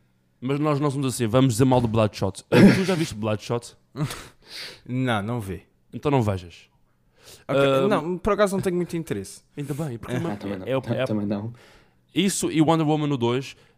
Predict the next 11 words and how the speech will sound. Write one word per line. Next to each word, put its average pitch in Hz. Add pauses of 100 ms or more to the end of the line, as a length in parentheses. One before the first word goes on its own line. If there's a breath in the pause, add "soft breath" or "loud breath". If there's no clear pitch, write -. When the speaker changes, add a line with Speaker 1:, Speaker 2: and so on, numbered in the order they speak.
Speaker 1:
epá, -
são 147
as 127
duas 151
piores 143
merdas 127
que -
saíram 120
recentemente 117
no 113
cinema. 101